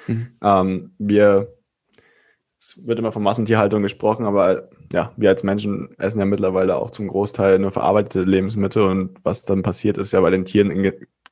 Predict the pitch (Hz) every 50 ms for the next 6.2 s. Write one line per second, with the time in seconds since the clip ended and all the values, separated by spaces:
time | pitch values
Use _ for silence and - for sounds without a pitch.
0 | _ _ _ _ _ - - 113 95 - - 117 - 107 98 98 98 98 - 98
1 | 98 95 - 95 98 92 92 87 - 101 110 - - - _ _ _ - - -
2 | _ _ - - 98 92 98 92 - 95 98 90 92 92 98 101 98 - 92 92
3 | 101 95 95 - - 95 110 113 113 - 110 104 90 92 117 113 92 90 92 -
4 | 92 90 95 90 - 64 - - - - - - - 90 85 85 82 - - -
5 | - 85 - 87 90 - - - 92 - 92 92 - - - 92 92 - 92 82
6 | 87 87 85 85